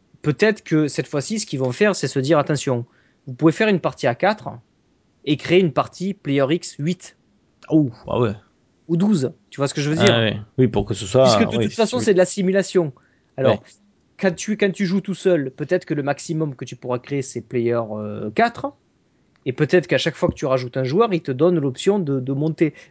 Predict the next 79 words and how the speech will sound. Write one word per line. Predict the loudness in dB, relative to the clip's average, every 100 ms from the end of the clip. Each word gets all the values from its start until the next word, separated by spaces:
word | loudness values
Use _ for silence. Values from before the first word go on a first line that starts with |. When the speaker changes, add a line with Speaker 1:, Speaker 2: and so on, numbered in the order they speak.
| -2
Speaker 1:
Moi, | 2
j'aimerais | 4 4 2 0
bien | 2 0
que | -2
ce | -12
soit | -12 -8
ça, | -2 -2
pour | -4 -10
qu'il | -6
y |
ait |
des | -4 -2
défis | -2 0 -2
à |
se | -2
dire, | 0 0 -2 -18 -10
putain, | -2 -2
les | 2
gars, | 2 4
allez, | 4 0
on | -4
se | -6
fait |
une | -6
partie | -6 -8 -6
à | -2
quatre | 0 -2 -2
et |
on | -4
fait | 0 2
un, | 2 -2 -2
Speaker 2:
Voilà, | 0 0
Speaker 1:
un | 0
Speaker 2:
il |
Speaker 1:
player, | -2 0
Speaker 2:
faut, | 2
faut | 2
Speaker 1:
un | 2
Speaker 2:
pas |
Speaker 1:
player | 2 4
Speaker 2:
que | 6
ça, |
Speaker 1:
huit, | 4 2
quoi. | -6 -14
Speaker 2:
il | -8
faut | -4
pas | -2
que | -2
ça | -2 -6
te, | -4 -4 -4
te, | -4 -2 -2 -2 -2 -4
ça | -4 -4
te, | -4 -6 -4 -4 -6
te | -4 -4
force | 0 -2 -2 -4
à |
dire, | 0 2
Speaker 1:
J'ai, | 2
Speaker 2:
bon, | 2
ben |
Speaker 1:
j'ai, | 2 4
Speaker 2:
voilà, | 4 4
Speaker 1:
j'espère | 2
Speaker 2:
j'ai | 0
Speaker 1:
qu'ils | -6
Speaker 2:
plus | -2 -2
Speaker 1:
feront | 0 0
pas |
cette | 0 0
Speaker 2:
d'intérêt | 0
à | -2
Speaker 1:
connerie. | -2
Speaker 2:
faire |
un | -6
solo | -2 -2 -2
qu'un, | -2 -2 -2 -4
à | -10 -10
plusieurs, | -8 -8
quoi. | -10 -18